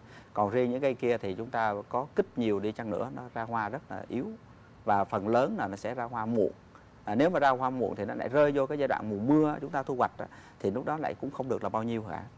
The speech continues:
À, do đó thì cái giai đoạn này chúng ta, à, lưu ý của bà con là chúng ta có thể sử dụng là cái, cái bom lơ giai đoạn này để chúng ta nó hỗ trợ nó ra hoa. À, ngoài ra thì cái yếu tố mà do thời tiết, à, nó, nó âm u như trong cái phóng sự vừa rồi bà con thấy á,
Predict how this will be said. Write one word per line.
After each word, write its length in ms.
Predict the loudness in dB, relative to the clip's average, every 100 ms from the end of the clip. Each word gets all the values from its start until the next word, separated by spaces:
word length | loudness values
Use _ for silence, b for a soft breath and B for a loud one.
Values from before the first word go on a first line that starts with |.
| -20 -14
À, 200 | -6 -6 0
do 140 | 2
đó 160 | 2 2
thì 80 | 0
cái 80 | 0
giai 120 | 2
đoạn 160 | 2 0
này 140 | -6
chúng 140 | -8 -4
ta, 200 | -4 -4 B B B
à, 140 | -4
lưu 200 | 4 6
ý 220 | 6 4 0
của 100 | 0
bà 160 | -2
con 260 | 2 0 0
là 100 | -6
chúng 140 | -6
ta 160 | -6 -6
có 100 | -6
thể 160 | -8
sử 140 | -6 -6
dụng 200 | -4 -6
là 200 | -6 -8
cái, 220 | -6 -8 -8 B B
cái 80 | 4
bom 200 | 8 8
lơ 260 | 6 4 2
giai 160 | 0
đoạn 180 | 0 -2
này 180 | -2 -4
để 120 | -6
chúng 120 | -8 -6
ta 160 | -4
nó 80 | -2
hỗ 180 | -2 0
trợ 140 | 0 -2
nó 60 | -4
ra 80 |
hoa. 300 | -2 -2 -2 -4 B B B -6
À, 80 | 4
ngoài 220 | 6 8
ra 220 | 8 6
thì 140 | 2
cái 140 | 0 2
yếu 160 | 2
tố 360 | 6 8 8 6 -2 -10 -4
mà 220 | -2 0
do 240 | 0 0
thời 160 | 0 0
tiết, 220 | 2 0 -2 -6
à, 260 | -4 -4
nó, 300 | -4 -4 -4
nó 120 | -4
âm 180 | 0 4
u 220 | 8 8 6 B B -2
như 340 | 2 4 4
trong 240 | 4 2 0
cái 180 | -2
phóng 160 | -2 -2
sự 200 | -2 -2
vừa 140 | 0
rồi 120 | 0 0
bà 160 | -2
con 220 | -2 -4
thấy 220 | 0 -2
á, 80 | -2